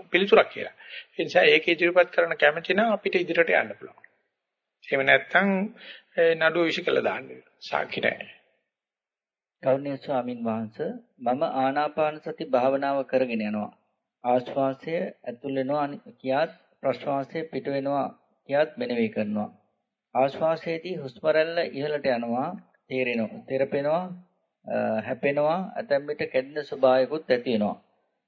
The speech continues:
Speaker 2: ප්‍රශ්වාසයේදී හුස්ම රැල්ල පහළට යනවා, පහසුවෙන් ගමන් කරනවා, අ, රත් වෙනවා.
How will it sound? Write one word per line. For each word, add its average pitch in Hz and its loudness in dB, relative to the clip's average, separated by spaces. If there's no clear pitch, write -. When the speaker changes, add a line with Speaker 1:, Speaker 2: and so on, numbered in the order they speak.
Speaker 2:
ප්‍රශ්වාසයේදී 165 0
හුස්ම 151 -6
රැල්ල 160 2
පහළට 147 -2
යනවා, 156 -2
පහසුවෙන් 147 -6
ගමන් 139 0
කරනවා, 113 -2
අ, 117 -2
රත් 127 4
වෙනවා. 160 2